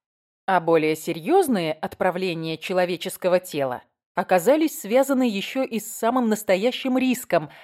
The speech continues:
Рядом моментально появлялась дикая свинья. И не какая-нибудь маленькая свинка, а огромная волосатая туша, похожая на танк, и терпеливо ждала результата.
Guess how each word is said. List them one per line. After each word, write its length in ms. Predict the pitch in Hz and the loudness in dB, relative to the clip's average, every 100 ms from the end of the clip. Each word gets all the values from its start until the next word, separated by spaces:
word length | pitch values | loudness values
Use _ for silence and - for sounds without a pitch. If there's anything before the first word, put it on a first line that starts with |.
| - - | -20 -2
Рядом 380 | 190 202 180 | 4 4 4
моментально 680 | 180 175 175 175 269 302 294 | 2 2 -2 -2 0 2 2
появлялась 640 | 277 233 202 185 240 233 220 | 0 0 0 0 2 0 -2
дикая 460 | 160 233 240 226 | -2 -2 4 2
свинья. 600 | 220 170 202 185 147 117 _ - - | 2 -4 -2 0 -2 -6 _ -20 -8
И 80 | 202 | -4
не 120 | 185 | -2
какая-нибудь 760 | - 156 269 370 349 220 202 - | -2 -4 -2 -2 -2 -2 -4 -2
маленькая 600 | 226 226 151 151 180 247 | 0 0 -2 -4 0 0
свинка, 520 | 247 302 165 147 127 - - - | 0 -4 -2 0 -2 -4 -20 -6
а 180 | 151 | -2
огромная 680 | 139 143 151 190 208 202 196 | -2 -4 0 0 2 0 0
волосатая 640 | 160 160 156 190 190 180 | 0 0 0 -4 -2 -4
туша, 680 | 175 302 294 202 - 120 - | -4 -2 -2 -2 -4 -6 -4
похожая 520 | 175 156 175 156 165 | -4 2 2 2 -2
на 160 | 156 190 | -2 -6
танк, 440 | - 143 139 - - - - | -4 -4 -4 -10 -20 -20 -12
и 80 | 202 | -8
терпеливо 680 | - - 151 143 214 262 | -6 -6 -6 -4 -2 0
ждала 420 | 240 165 135 127 156 | 0 -2 -2 0 -2
результата. 680 | 156 170 151 131 117 123 | -2 -6 -6 -8 -8 -12